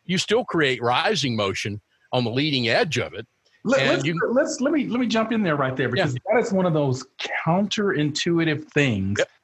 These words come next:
Speaker 1: Yep.
Speaker 2: that you just said. That, and I, and I often, I've actually asked this on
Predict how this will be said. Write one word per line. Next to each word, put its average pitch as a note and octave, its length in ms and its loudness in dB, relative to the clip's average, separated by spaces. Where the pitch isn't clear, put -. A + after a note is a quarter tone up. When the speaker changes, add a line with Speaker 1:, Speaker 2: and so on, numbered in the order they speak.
Speaker 1:
Yep. - 240 0
Speaker 2:
that C#3+ 200 2
you D#3 180 2
just D#3 340 0
said. G2 400 0
That, C#3+ 460 0
and C3+ 140 0
I, C3 120 0
and C#3+ 120 0
I F3 140 2
often, F#3 280 2
I've D#3 220 0
actually D#3+ 380 0
asked C#3+ 320 0
this C3 180 -2
on A2 480 -2